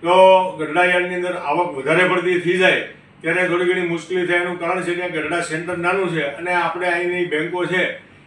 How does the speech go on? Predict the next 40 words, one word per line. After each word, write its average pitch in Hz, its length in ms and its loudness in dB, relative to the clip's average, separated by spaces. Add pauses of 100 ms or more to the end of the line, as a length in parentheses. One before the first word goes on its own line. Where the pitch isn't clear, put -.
એ 185 80 -2
ટ્રેઝરી 170 600 4
ઓફિસ 202 480 4
અહીંથી 180 260 -2
ગઢડાથી 175 440 0
ઘણા 160 220 0
સમયથી 160 420 -6
વહી 147 160 -4
ગઈ 123 220 -6
છે. 95 140 -16 (480)
ટ્રેઝરી 185 400 4
ઓફિસ 190 340 0
માટે 185 300 0
સરકારમાં 185 560 -2
અવારનવાર 175 640 2
બધા 160 180 -2
આગેવાનોએ 165 640 -2
રજૂઆત 151 440 -4
કરી 180 240 0
છે, 139 160 -4 (480)
તો 190 80 -6
આવતા 190 440 4
દિવસોમાં 185 440 -2
એ 180 140 0
પણ 190 180 -2
માંગણી 190 360 0
છે 165 140 0 (400)
કે 180 120 -6
ગઢડા 170 440 4
ટ્રેઝરી 175 420 -2
ઓફિસ 175 380 0
હોય, 175 200 0
જેથી 156 300 -2
કરીને 170 260 -2
બેંકો 160 360 -8
તેના 160 240 -8
તમામ 156 360 -8 (680)
પૈસા 143 240 -6
જમા 151 340 2
થાય - 220 2